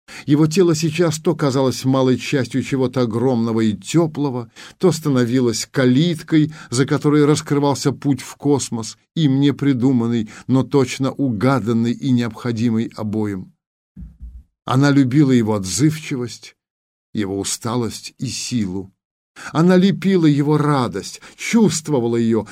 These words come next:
усиливала и рождала ответное движение в нём, сама получая несказанное удовольствие, в которое погружалась, как в морскую пучину. Ощущение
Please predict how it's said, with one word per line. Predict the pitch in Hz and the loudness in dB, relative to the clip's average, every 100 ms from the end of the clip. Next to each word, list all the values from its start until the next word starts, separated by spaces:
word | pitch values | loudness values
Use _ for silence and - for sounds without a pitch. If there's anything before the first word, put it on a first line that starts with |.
| - | -2
усиливала | 147 - - 202 185 135 113 107 - | 0 0 -2 0 2 2 0 -2 -2
и | 170 | 2
рождала | 151 139 101 120 160 143 | 2 0 -4 -2 0 -2
ответное | 147 131 160 156 131 120 | -4 0 0 0 0 0
движение | 107 131 135 127 117 | 2 2 2 2 2
в | 107 | 2
нём, | 127 113 - - | 2 2 -4 -10
сама | - 160 143 139 | -2 2 2 2
получая | 123 135 127 - 135 | 0 0 0 -2 0
несказанное | 127 123 - 131 113 151 131 123 123 | 2 2 0 -4 0 0 2 2 0
удовольствие, | 117 151 135 131 135 113 - 123 104 101 - | 0 0 2 2 2 0 -2 -2 -2 -4 -14
в | - | -8
которое | - 127 127 110 | -4 -2 0 0
погружалась, | 123 110 107 95 131 143 117 - | -2 -2 -2 -4 -4 -4 -4 -6
как | 123 110 | -10 -8
в | 101 | -6
морскую | 107 92 - - 127 101 98 - _ _ _ _ - | -6 -6 -12 -6 -4 -4 -6 -12 _ _ _ _ -12
пучину. | 110 107 - 123 90 80 - _ _ _ _ _ _ _ _ _ _ _ _ _ - | -10 -8 -10 -10 -10 -14 -18 _ _ _ _ _ _ _ _ _ _ _ _ _ -8
Ощущение | 107 101 117 - - 131 117 113 104 | -6 -4 -6 -6 -2 -2 0 -4 -6